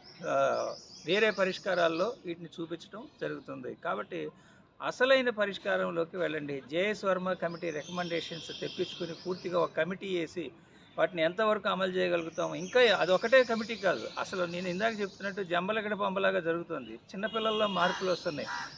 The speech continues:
చాలా చిన్న వయసులోనే ఆలోచనలు మారుతున్నాయి. దానికి కారణం టెక్నాలజీ కూడా కావచ్చు.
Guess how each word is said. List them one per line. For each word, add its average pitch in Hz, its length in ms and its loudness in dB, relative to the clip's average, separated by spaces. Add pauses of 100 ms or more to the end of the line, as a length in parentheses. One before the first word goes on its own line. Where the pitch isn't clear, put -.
(120)
చాలా 190 160 8
చిన్న 202 280 2
వయసులోనే 226 520 2
ఆలోచనలు 196 500 2
మారుతున్నాయి. 160 360 0
దానికి 156 200 0
కారణం 202 300 4
టెక్నాలజీ 196 560 -2
కూడా 185 180 0
కావచ్చు. 139 460 -2